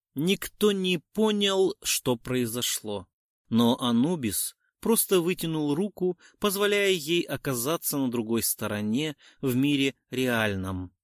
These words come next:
Там он раскрыл ладонь, и с неё,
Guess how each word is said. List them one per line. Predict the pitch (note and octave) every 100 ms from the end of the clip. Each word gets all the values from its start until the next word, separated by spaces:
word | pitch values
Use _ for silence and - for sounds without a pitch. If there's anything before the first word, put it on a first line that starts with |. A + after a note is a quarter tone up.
| _ _ _ _
Там | G#2 G#2+ D3+ D3+ - _ -
он | F3+ F3+
раскрыл | C#3+ D3 - C#3+ D3 C#3 C3+
ладонь, | A2+ A2+ A2 F3+ F#3 F3 _ _ _ _
и | C3 A#2
с | -
неё, | A2+ A2 G#2 D3 F3